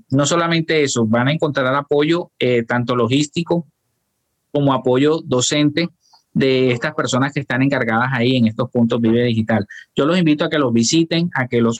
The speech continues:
conozcan, porque es que a pesar de todo, eh, la gente no los conoce y no saben que son gratuitos. Usted, ustedes pueden asistir a ellos, eh, y no tienen que, que pagar nada.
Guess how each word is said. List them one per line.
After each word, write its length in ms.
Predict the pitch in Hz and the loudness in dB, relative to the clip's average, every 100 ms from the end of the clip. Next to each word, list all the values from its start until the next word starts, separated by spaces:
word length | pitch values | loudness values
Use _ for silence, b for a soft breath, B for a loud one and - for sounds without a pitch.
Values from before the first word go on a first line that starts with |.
| - | 0
conozcan, 720 | 117 131 165 - 170 175 175 B B - | 2 2 0 -2 0 0 0 B B -4
porque 280 | 139 139 127 | -2 0 -4
es 100 | 123 | -2
que 160 | 170 | -2
a 140 | 156 147 | 0 -2
pesar 340 | 131 131 123 | -2 -2 -2
de 120 | 147 | -2
todo, 360 | 151 156 185 - - | 0 0 0 -4 -4
eh, 160 | 135 | 0
la 120 | 127 | 0
gente 440 | 123 127 131 165 160 | 2 0 0 -2 -2
no 260 | 135 139 139 | 0 2 2
los 220 | 151 151 | 0 -2
conoce 580 | 151 143 135 139 170 170 | -4 0 0 0 -2 -2
y 160 | 143 135 | 0 2
no 200 | 127 131 | 2 2
saben 340 | 151 147 170 | 0 0 0
que 140 | 156 | -2
son 120 | 123 120 | 0 0
gratuitos. 680 | 139 139 190 220 120 - _ b _ | 0 0 0 0 -2 -4 _ b _
Usted, 300 | 131 120 131 127 - | -6 -2 -4 -4 -6
ustedes 320 | 120 127 135 | -4 -2 -4
pueden 300 | 143 160 170 | -2 -2 0
asistir 500 | 160 117 110 160 131 | -2 -4 -2 0 0
a 120 | 143 | 2
ellos, 420 | 151 151 170 170 - _ - | 2 2 0 -2 -10 _ -6
eh, 460 | 135 131 127 127 127 | -2 0 2 0 0
y 160 | 139 131 | 0 2
no 140 | 120 | 2
tienen 300 | 127 139 156 | 2 0 0
que, 340 | 156 143 123 - | 0 0 0 -2
que 160 | 127 | -4
pagar 400 | 117 110 110 117 | -2 0 0 0
nada. 380 | 147 143 139 | 0 0 -2